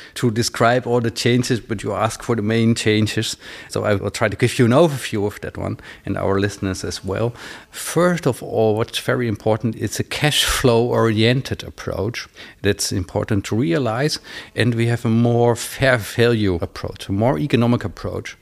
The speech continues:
Uh, those are main differentiators compared to the old rules. For instance, when we calculate claims reserves, we now have also to take the time value of money into account. So we discount the claims reserves.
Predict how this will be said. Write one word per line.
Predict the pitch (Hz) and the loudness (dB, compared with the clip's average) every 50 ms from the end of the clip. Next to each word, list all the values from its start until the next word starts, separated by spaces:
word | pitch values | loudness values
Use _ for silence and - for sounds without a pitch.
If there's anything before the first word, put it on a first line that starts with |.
| _ - - - - - - | _ -20 -18 -18 -18 -10 -4
Uh, | - 98 95 92 92 90 92 | 0 0 2 2 2 0 0
those | 92 92 98 104 - 98 | 0 -2 -2 -2 -2 -2
are | 95 92 | 0 0
main | 87 95 101 101 101 101 95 | 2 2 4 4 2 2 0
differentiators | 95 95 - - 107 95 90 90 - - 87 - - - 110 - - - - - - | -2 -2 -2 0 0 0 0 0 -2 -2 -4 -4 -2 -4 -4 -4 -4 -8 -12 -16 -10
compared | - - - - 98 90 87 | -6 -6 -2 0 0 0 0
to | - - 98 | 0 0 0
the | 95 101 | 0 2
old | 107 139 156 156 - - | 2 2 2 2 0 0
rules. | 107 135 156 180 170 - - - - - - - - - - - | 0 2 2 0 -2 -6 -10 -14 -18 -18 -18 -16 -16 -16 -12 -6
For | - 120 117 | -2 0 4
instance, | 123 139 156 - - 156 135 - | 4 4 4 4 4 2 2 2
when | - 104 107 | 2 0 0
we | 110 | 0
calculate | 98 - 113 104 - - 107 101 101 - | 0 0 0 0 0 0 -2 -4 -4 -2
claims | - - 131 156 170 160 - | 0 2 4 4 4 4 2
reserves, | - 110 - - - 107 110 120 - - - - | 0 0 2 2 2 2 2 2 0 -2 -6 -2
we | 113 | 0
now | 101 107 104 113 120 | 2 2 2 4 4
have | 113 104 104 | 4 2 2
also | - 107 110 - 120 | 2 0 0 -2 -2
to | 107 - 104 | -4 -4 -4
take | - - 117 107 - | 0 0 0 0 0
the | - | -2
time | - - - - 110 127 135 | -6 -4 -2 0 2 2 2
value | 127 - - 113 113 113 110 107 | 2 2 2 2 4 4 2 2
of | 104 87 - | 0 0 0
money | 98 90 98 107 107 87 | 2 2 2 2 0 -2
into | 90 90 - - | -4 -4 -6 -6
account. | - - - - 85 - - 85 | -10 -10 -8 -10 -10 -10 -10 -6
So | - 107 | -4 -2
we | 104 98 101 | -2 -2 0
discount | 101 - 117 135 135 - - - - - 107 104 107 107 110 - | 2 2 2 2 2 0 -6 -6 -4 -2 0 2 2 2 0 0
the | - - | -2 -4
claims | - - 101 101 104 101 - | -2 0 0 0 0 -2 -4
reserves. | 101 92 - - - - - - - | -4 -4 -4 -6 -6 -10 -12 -12 -14